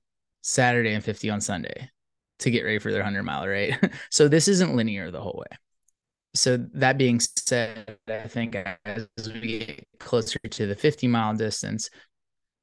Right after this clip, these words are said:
I'd feel pretty good about a runner doing twenty, then twenty-two the next day. You know, that's maybe more of a road specialist that's kind of doing their first fifty miler. Like,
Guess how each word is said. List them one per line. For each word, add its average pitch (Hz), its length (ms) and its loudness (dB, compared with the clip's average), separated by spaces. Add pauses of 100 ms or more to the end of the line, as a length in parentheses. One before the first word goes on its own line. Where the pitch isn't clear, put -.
(260)
I'd - 140 0
feel 233 140 8
pretty 196 260 4
good 147 160 8
about 120 220 4
a 117 60 2
runner 117 280 0
doing 113 260 -2
twenty, 113 320 0
then 107 180 -2
twenty-two 104 460 -4
the - 80 -6
next - 280 -12
day. - 200 -12 (340)
You 113 140 2
know, 107 180 -2 (140)
that's 117 180 -6
maybe 123 240 4
more 120 140 4
of 110 60 2
a 110 60 0
road 107 280 -2
specialist - 600 -4
that's - 120 -10
kind 113 180 -4
of 110 40 -4
doing 113 140 -2
their 104 100 -4
first - 320 -8
fifty 104 240 -6
miler. 110 460 -2 (340)
Like, 113 220 -2